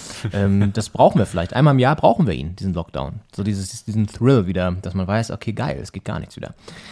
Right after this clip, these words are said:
Speaker 1: Naja, wir beobachten das Stand jetzt. Sonntag, Vormittag um halb zwölf gibt es noch keinen Lockdown, soweit ich das gesehen habe.
Speaker 2: Ja.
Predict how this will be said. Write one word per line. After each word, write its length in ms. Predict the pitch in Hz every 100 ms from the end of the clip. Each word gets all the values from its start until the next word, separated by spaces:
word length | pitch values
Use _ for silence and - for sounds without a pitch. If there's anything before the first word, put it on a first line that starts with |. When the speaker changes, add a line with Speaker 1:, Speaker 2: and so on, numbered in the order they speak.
| -
Speaker 1:
Naja, 220 | 180 185 101
wir 120 | 151
beobachten 640 | 175 151 139 147 196 196
das 320 | 190 - - _
Stand 300 | - 143 123
jetzt. 440 | 156 - - - _ _
Sonntag, 480 | 151 165 156 156 -
Vormittag 600 | - 165 165 165 160 - -
um 420 | 147 143 143 143
halb 240 | 131 127 -
zwölf 320 | - 139 156
gibt 140 | 147
es 80 | 139
noch 120 | 143
keinen 300 | - 147 160
Lockdown, 440 | 120 95 - 95 95
soweit 220 | 98 95
ich 80 | -
das 160 | 101 -
gesehen 300 | 90 87 87
habe. 300 | 87 120 220 -
Speaker 2:
Ja. 160 | 98